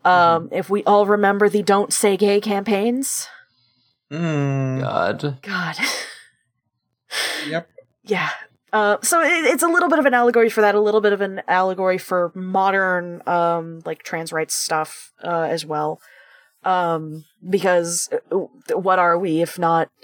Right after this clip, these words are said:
Speaker 1: uh, projecting modern problems <laughs> onto our characters
Speaker 2: Mm-hmm.
Speaker 1: and their stories? Um, but so he starts, he starts getting help. Uh, he can't take medication, but it's a little bit easier as a robot to kind of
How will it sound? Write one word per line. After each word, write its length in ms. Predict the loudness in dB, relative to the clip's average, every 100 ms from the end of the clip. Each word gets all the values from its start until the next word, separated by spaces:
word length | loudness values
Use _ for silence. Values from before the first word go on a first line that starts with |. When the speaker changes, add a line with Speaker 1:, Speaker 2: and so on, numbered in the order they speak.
| -2
Speaker 1:
uh, 300 | 0 2 -2
projecting 840 | -2 -4 -2 -2 -2 -2 -4 -2
modern 440 | 0 2 2 0 -2
problems 880 | 0 2 2 0 0 -2 -2 -4 -8 _
<laughs> 180 | -8 -6
onto 300 | -6 -2 0
our 120 | -2
characters 800 | -2 0 2 0 -4 -6 -10 -4
Speaker 2:
Mm-hmm. 80 | -4
Speaker 1:
and 100 | -2
their 140 | -4
stories? 640 | -2 0 2 2 0 -2 -8 -12 -18 -16 -16 -18 -4 2
Um, 400 | 4 4 0 0
but 120 | 2
so 60 | 4
he 80 | 2
starts, 320 | 2 -2 -6 -6
he 120 | -2
starts 200 | 0 2
getting 180 | 0 2
help. 320 | 0 0 _ _ _ _ _ _ _ _ _ 0
Uh, 180 | 0 0
he 160 | -4 -2
can't 240 | 0 2
take 220 | 0 0 2
medication, 800 | 0 -2 0 0 0 -2 -6 -2
but 220 | -2 0
it's 240 | -2 0
a 40 | 0
little 180 | 0 0
bit 100 | 0
easier 300 | 0 2 2
as 100 | 2
a 60 | 2
robot 360 | 2 2 0
to 80 | -2
kind 240 | -4 -4
of 180 | -6 -10